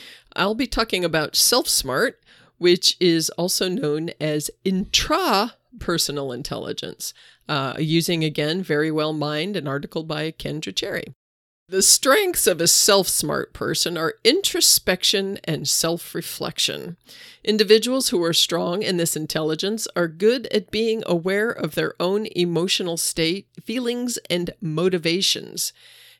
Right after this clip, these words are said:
They tend to enjoy self-reflection and analysis, including daydreaming, exploring relationships with others, and assessing their own personal strengths. The characteristics of intrapersonal intelligence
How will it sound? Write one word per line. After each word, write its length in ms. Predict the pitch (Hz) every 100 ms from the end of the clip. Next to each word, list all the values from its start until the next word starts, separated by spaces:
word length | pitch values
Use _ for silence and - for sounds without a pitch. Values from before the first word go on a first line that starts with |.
| _
They 160 | 165
tend 340 | 160 - 185 185
to 120 | 196
enjoy 380 | 165 156 160 165
self-reflection 880 | 247 - 247 226 - 185 - - 214
and 160 | 190
analysis, 760 | 214 175 - 107 - - 240 -
including 520 | 147 - 160 131 147
daydreaming, 680 | 135 151 175 196 214 226 233
exploring 520 | - - - 156 147
relationships 760 | 143 143 160 170 160 - 180 -
with 200 | - 151
others, 340 | 190 220 226
and 160 | 156 147
assessing 560 | 151 - 247 - 240
their 160 | 202 156
own 240 | 160 175 185
personal 480 | - 160 - - 147
strengths. 580 | - 73 73 - - - - - - - -
The 100 | -
characteristics 960 | 165 185 180 - 160 180 - - 262 -
of 280 | - 160 156
intrapersonal 840 | 180 170 - 160 170 160 - 143 139
intelligence 720 | 147 - 143 147 180 196